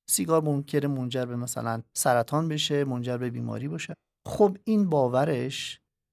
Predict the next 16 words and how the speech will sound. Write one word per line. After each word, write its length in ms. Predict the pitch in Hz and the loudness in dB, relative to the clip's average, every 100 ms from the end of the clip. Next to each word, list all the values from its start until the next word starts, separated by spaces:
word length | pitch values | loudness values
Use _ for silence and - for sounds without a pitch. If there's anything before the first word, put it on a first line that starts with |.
| _ _ | _ _
با 280 | 143 131 131 _ | 4 6 4 _
این 220 | 185 180 | 0 2
رفتارش 600 | 143 131 - 143 151 160 | 2 0 -2 -4 -2 -4
که 100 | 147 | -4
من 180 | 123 120 | -4 -4
دارم 220 | 117 110 | -4 -4
سیگار 420 | - - 120 117 | -4 -6 -4 -6
میکشم 640 | 110 110 120 - 135 123 117 | -6 -8 -8 -8 -6 -6 -8
همخوانی 500 | - 120 - 110 110 | -10 -12 -10 -10 -8
نداره. 220 | 104 120 _ _ _ _ _ - | -10 -14 _ _ _ _ _ 4
یا 120 | 151 | 4
ممکنه 340 | 156 147 165 | 6 2 2
باورهای 480 | 156 135 127 123 143 | 2 4 4 4 0
دیگه‌ای 280 | 135 131 147 | -2 -2 0
در 140 | 135 | 2
مورد 420 | 123 127 135 135 | 0 -2 -2 -4